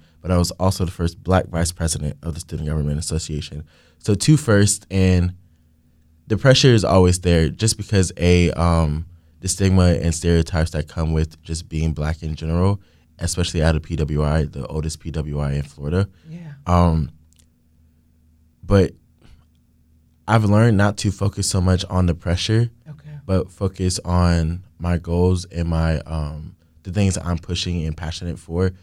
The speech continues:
Speaker 1: Because when you focus on the pressure, that's all you'll think about, and it'll become so much that the pressure becomes overwhelming and it'll consume you to the point where you're like, you're, you're second guessing everything. You're not truly, um,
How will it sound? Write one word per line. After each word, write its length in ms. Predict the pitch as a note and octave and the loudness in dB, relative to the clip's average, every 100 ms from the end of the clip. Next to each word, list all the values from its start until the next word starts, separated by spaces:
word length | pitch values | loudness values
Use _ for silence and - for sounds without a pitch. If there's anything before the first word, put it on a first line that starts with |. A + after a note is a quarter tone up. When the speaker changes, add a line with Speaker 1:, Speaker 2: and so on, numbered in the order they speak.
| _ _ | _ _
Speaker 1:
Because 240 | F#2+ G#2+ | -6 -2
when 80 | G#2+ | 0
you 60 | G2+ | 0
focus 260 | A#2 C3 | 0 0
on 80 | A#2+ | -2
the 60 | G2+ | -2
pressure, 300 | F#2 F2 E2 | -4 -4 -2
that's 180 | F2 - | -4 -4
all 160 | D#2 | -4
you'll 160 | E2+ D2+ | -2 -2
think 260 | - D2 | -6 -12
about, 380 | C#2+ G2+ G#2 - _ _ _ _ - | -6 0 0 0 _ _ _ _ -2
and 420 | F#2+ F#2 - - - _ _ | 2 4 2 -2 -10 _ _
it'll 140 | - G2 | -4 -4
become 240 | - G2 | -2 -2
so 140 | - F2 | -2 -2
much 180 | F2+ F2 | -2 -2
that 120 | F2 | -4
the 60 | |
pressure 340 | D#2+ E2+ - E2+ | -4 -6 -4 -4
becomes 320 | D#2+ - D#2+ | -6 -4 -4
overwhelming 640 | D2 E2 D#2 D#2 E2+ D2 | -4 -2 -2 0 -2 -4
and 80 | E2 | -2
it'll 140 | D#2+ - _ | -4 -6 _
consume 400 | E2+ D#2 E2 E2 | -10 -8 -6 -4
you 220 | F#2 G2+ - _ _ | -4 -4 -8 _ _
to 80 | - | -10
the 60 | |
point 240 | F#2 G2 F2 | -4 0 2
where 280 | E2+ E2 E2 _ _ _ | 2 0 -2 _ _ _
you're 160 | F2+ F#2 | 0 2
like, 260 | F2 D2+ - _ | 2 0 -8 _
you're, 240 | D#2+ F2+ - _ _ _ | -8 -6 -6 _ _ _
you're 120 | F2+ | -6
second 320 | - G#2 G#2 | -2 -2 0
guessing 320 | F#2+ F#2 F#2+ | 0 0 0
everything. 800 | F2 E2+ E2 - F2 F2 F2 F2 - _ _ | 0 -2 -4 -2 0 2 2 0 -4 _ _
You're 140 | F2 F#2 | -2 2
not 360 | F#2 F#2 - - | 4 2 -2 -10
truly, 580 | - F#2+ F#2 F2 E2+ - | -2 2 4 4 2 0
um, 440 | E2+ D#2 C#2+ D#2 | -2 -2 -6 -12